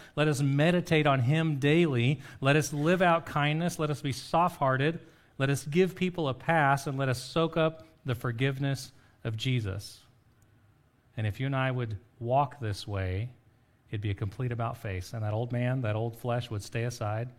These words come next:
I'd be renewed by the Spirit, and I'd put on the new. I would soak into the new. I would sink into the new. Bethel Community Church, we're gonna focus in, and now we're gonna focus on our community. Because being here on Sundays is easy.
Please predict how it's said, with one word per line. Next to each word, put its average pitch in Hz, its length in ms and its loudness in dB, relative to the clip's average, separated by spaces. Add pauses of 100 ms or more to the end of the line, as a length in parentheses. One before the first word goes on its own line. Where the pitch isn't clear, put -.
(300)
I'd 110 120 0
be 117 100 0
renewed 113 320 -2
by 120 100 -2
the 127 80 -4
Spirit, 104 400 -6 (540)
and 101 100 -2
I'd 92 140 -2
put 139 180 -4
on 110 420 -2 (340)
the 113 80 -6
new. 95 280 -2 (640)
I 95 60 -6
would 98 140 -6
soak 110 340 -4
into 104 180 -4
the 101 120 -2
new. 90 240 -4 (120)
I 110 60 -6
would 101 120 -8
sink 117 360 -6
into 101 160 -4
the 92 100 -4
new. 90 240 -6 (880)
Bethel 123 240 2
Community 131 360 -2
Church, 104 400 -8 (420)
we're 117 80 -6
gonna 110 80 -2
focus 101 320 -4
in, 156 300 -2 (720)
and 101 100 -2
now 110 140 2
we're 110 60 -2
gonna 101 100 -2
focus 110 280 -4
on 104 60 -6
our 107 80 -2
community. 98 480 -6 (760)
Because 110 220 -4
being 123 260 0
here 139 160 0
on 139 140 -2
Sundays 113 420 -2
is 104 140 -4
easy. 92 300 -4